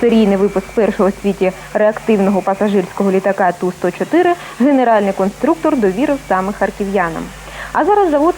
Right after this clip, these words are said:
серійно виготовляє багатоцільові транспортні літаки Ан-сімдесят чотири,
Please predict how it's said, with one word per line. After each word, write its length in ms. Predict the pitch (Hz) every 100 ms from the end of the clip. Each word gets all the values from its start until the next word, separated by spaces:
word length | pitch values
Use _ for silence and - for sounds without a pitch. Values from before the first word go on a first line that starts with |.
| 311
серійно 340 | 262 226 302 330
виготовляє 680 | 285 262 190 185 240 320
багатоцільові 880 | 262 240 226 202 190 - 185 175 254
транспортні 640 | 311 214 233 - 262 262 262
літаки 460 | 226 170 196 262 -
Ан-сімдесят 680 | 202 220 - 208 202 185 -
чотири, 460 | 285 - 240 170